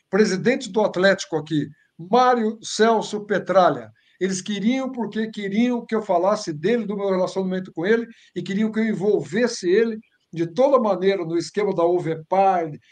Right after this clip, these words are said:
no esquema da, que eu, que eu falasse do caso Banestado, disso, e que envolvesse ele de toda maneira. Mário Celso Petralha, presidente do Atlético,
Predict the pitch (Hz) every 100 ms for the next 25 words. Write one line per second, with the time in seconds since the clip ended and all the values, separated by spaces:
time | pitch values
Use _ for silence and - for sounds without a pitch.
0 | _ - 175 175 180 196 185 170 165 156
1 | 196 190 - 185 180 175 165 160 175 160
2 | 151 170 160 151 - - 202 180 147 151
3 | 151 233 208 - - - 190 185 220 214
4 | 180 196 220 - 214 214 202 185 254 277
5 | 233 202 160 147 120 107 _ _ 185 233
6 | 247 208 202 - 208 220 - - 180 170
7 | 160 143 117 175 170 147 214 214 202 180
8 | - 165 151 -